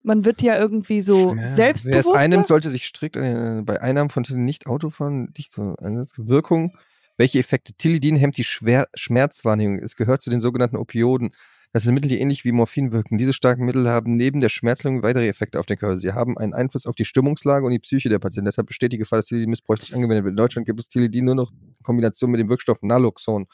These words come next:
Speaker 2: Dies ist ein Gegenspieler, hebt
Speaker 1: Aber
Speaker 2: dessen
Speaker 1: wie
Speaker 2: Wirkung bei falscher Anwendung ab.
Speaker 1: Aber wa-, wa-, was steht da für Drogen? Also das war ja Wiki. Du musst ja Drogen, was Tilidin für eine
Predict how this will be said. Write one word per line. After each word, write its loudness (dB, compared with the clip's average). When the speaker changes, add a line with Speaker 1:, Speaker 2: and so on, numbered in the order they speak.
Speaker 2:
Dies 2
ist 0
ein 4
Gegenspieler, 2
hebt 0
Speaker 1:
Aber 6
Speaker 2:
dessen 4
Speaker 1:
wie 4
Speaker 2:
Wirkung 0
bei 0
falscher -2
Anwendung -2
ab. -12
Speaker 1:
Aber 4
wa-, 0
wa-, 0
was 2
steht -2
da 4
für -2
Drogen? 2
Also 2
das -2
war 4
ja 4
Wiki. 0
Du -2
musst -2
ja 4
Drogen, 4
was -2
Tilidin 0
für 0
eine 2